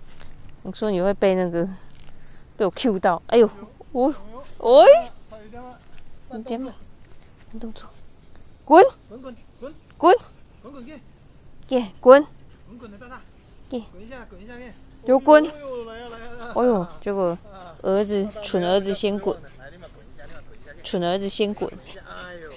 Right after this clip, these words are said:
Speaker 2: 哎呦，我们 Q 到底。
Speaker 1: 哎呦，哎呦，哎呦，哎呦。
Speaker 2: 哎呦。
Speaker 1: 哎呦，你也滚一下。哎呦，你也滚一下。哎呦，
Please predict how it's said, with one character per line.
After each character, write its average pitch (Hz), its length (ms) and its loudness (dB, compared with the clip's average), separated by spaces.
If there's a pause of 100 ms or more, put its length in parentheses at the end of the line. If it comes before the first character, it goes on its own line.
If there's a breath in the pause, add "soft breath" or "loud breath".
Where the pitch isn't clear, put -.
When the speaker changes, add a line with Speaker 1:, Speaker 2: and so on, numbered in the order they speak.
(100)
Speaker 2:
哎 185 100 -14
呦， 165 160 -14
我 165 60 -16
们 196 80 -16
Q 202 140 -12
到 185 160 -14
底。 156 120 -16
Speaker 1:
哎 208 100 -2
呦， 214 180 4
哎 196 60 2
呦， 180 180 2
哎 165 40 -2
呦， 160 140 -2
哎 - 60 -8
呦。 - 100 -8
Speaker 2:
哎 175 60 -8
呦。 - 0 - (760)
Speaker 1:
哎 262 160 6
呦， 240 140 8
你 220 80 6
也 226 80 8
滚 190 200 6
一 175 60 0
下。 202 300 2
哎 247 140 10
呦， 240 120 12
你 208 120 6
也 208 60 6
滚 196 220 2
一 170 60 -2
下。 196 160 -2 (160)
哎 220 60 2
呦， 196 140 4